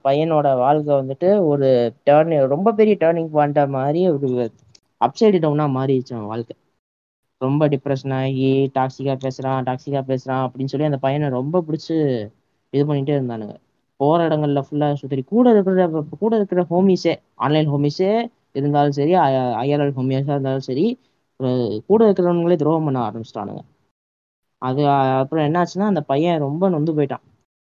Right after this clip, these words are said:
அது அப்படியே என்னாச்சு, இன்னொரு ரிலேஷன்ஷிப்புக்குள்ள அந்த பையன் மூவ் ஆன் ஆகுறான். இன்னொரு ரிலேஷன்ஷிப்புக்குள்ள மூவ் ஆன் ஆகுது. இன்னொரு ரிலேஷன்ஷிப் தான் அவனை கா-, காப்பாத்துச்சுன்னே சொல்லலாம்.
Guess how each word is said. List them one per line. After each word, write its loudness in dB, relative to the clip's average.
அது -8
அப்படியே -2
என்னாச்சு, 0
இன்னொரு 4
ரிலேஷன்ஷிப்புக்குள்ள -4
அந்த -8
பையன் -6
மூவ் -2
ஆன் -4
ஆகுறான். -14
இன்னொரு 0
ரிலேஷன்ஷிப்புக்குள்ள -2
மூவ் -4
ஆன் -2
ஆகுது. -2
இன்னொரு 0
ரிலேஷன்ஷிப் -6
தான் 2
அவனை 2
கா-, -2
காப்பாத்துச்சுன்னே 0
சொல்லலாம். -6